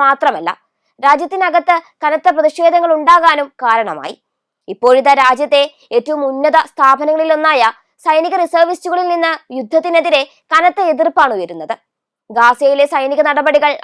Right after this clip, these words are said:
അവസാനിപ്പിക്കണമെന്ന് നിരവധി റിസർവിസ്റ്റുകൾ പരസ്യമായി വാദിക്കുമ്പോൾ, പ്രധാനമന്ത്രി ബെഞ്ചമിൻ നെതന്യാഹുവിന്റെ പ്രതികരണം കടുത്ത വിമർശനങ്ങളും അവരെ പിരിച്ചുവിടാനുള്ള ആഹ്വാനങ്ങളുമാണ് എന്നതാണ് ശ്രദ്ധേയം. ഇസ്രയേലിന്റെ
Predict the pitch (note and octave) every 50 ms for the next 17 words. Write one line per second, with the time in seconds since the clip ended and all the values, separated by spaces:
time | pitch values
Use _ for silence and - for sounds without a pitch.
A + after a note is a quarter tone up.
0 | B3+ C4 C4+ C4+ D#4+ D4+ D#4 D#4 D#4+ E4 D#4 D#4+ D#4 D#4 D#4 D4+ D4 D4 C#4+ C#4+
1 | _ _ _ - C#4+ D#4+ E4+ F4 F#4 D#4+ F#4+ F4 F4+ - F4+ F4 F4+ F#4 - -
2 | F4+ E4+ E4+ E4 D#4+ _ _ - E4 D4+ D4 D#4+ D4+ - G4 F#4 F#4 F4+ F4 D#4
3 | C#4+ C#4 D4 C#4+ D4+ C4+ C#4+ A3 G3 D#3+ - _ _ _ _ _ _ _ - G#3
4 | G#3+ C4 C4 C4+ D4 D4 D4+ D4 D4+ D#4 C#4 D4 C#4+ C#4 B3 D4+ D#4 D#4 D#4 C#4
5 | D4+ D4+ D#4 D4+ D4+ D4 D#4 D4+ D4+ D#4 D4 D4 B3 D4 D4 D4+ D4 C#4+ C#4+ C#4
6 | - _ _ _ - C#4 C#4 D4 C#4+ _ - F4 D#4+ D#4+ D#4 D#4+ D#4+ D#4+ F4+ E4
7 | E4 D#4+ D#4+ D#4 D#4 D4+ D4+ _ _ _ - D4+ D#4+ E4 F#4 - F4 D#4+ E4 D#4
8 | - F#4+ G4 F4+ F4 F4 E4+ E4+ E4+ E4+ D#4+ D#4+ D#4 - - - C4+ C#4 C#4+ C#4+
9 | D#4+ D#4+ D#4+ E4 E4 E4+ E4+ D#4+ D#4 D4 D4 D#4 F4 F4 E4 D#4+ E4 D#4 D4+ C#4+
10 | C4+ C4 B3+ _ _ _ - - G3+ F3 - F#3 F#3 F3+ G3+ - _ _ _ _
11 | _ _ _ _ _ _ _ _ - D#4+ F#4 - - G4+ A4+ G#4+ G#4+ G4 G#4 F#4+
12 | G4